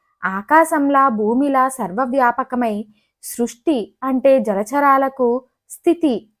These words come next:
అందరికీ లయ, ప్రకృతి బీభత్సాలైన తుఫాన్లు మొదలైనవి కారకమై సాక్షాత్తు శివాత్మిక అయినది. శక్తిపీఠ ప్రదేశం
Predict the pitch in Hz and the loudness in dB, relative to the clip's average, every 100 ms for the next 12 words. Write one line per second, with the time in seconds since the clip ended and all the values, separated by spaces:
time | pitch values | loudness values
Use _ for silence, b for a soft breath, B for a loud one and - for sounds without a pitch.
0 | 208 208 214 285 285 277 262 254 277 _ | -8 -4 0 0 0 -4 -4 -4 -8 _
1 | _ _ 233 247 277 226 208 _ - 208 | _ _ 0 2 2 0 -4 _ -10 -10
2 | - 320 370 403 240 240 294 294 - 285 | -4 -2 2 2 2 0 -2 -4 -2 0
3 | 277 277 269 269 214 214 254 254 262 262 | 0 -2 -4 -6 -8 -4 -4 -2 -2 -2
4 | 254 240 247 247 240 208 196 208 _ _ | -2 -2 -2 -2 -4 -6 -6 -10 _ _
5 | _ 208 190 226 262 294 254 226 233 - | _ -8 -4 -2 0 0 0 -2 -6 -10
6 | _ - 220 185 - - 269 269 240 240 | _ -10 -6 -6 -8 -4 -2 -2 -4 -6
7 | 240 196 208 226 247 247 247 226 214 202 | -6 -4 -4 -4 -4 -4 -4 -4 -6 -8
8 | 185 _ _ _ _ _ _ - 247 - | -12 _ _ _ _ _ _ -6 -4 -4
9 | - 392 392 370 349 294 262 285 294 247 | 0 2 2 2 0 0 0 -2 -2 -2
10 | 208 220 | -4 -6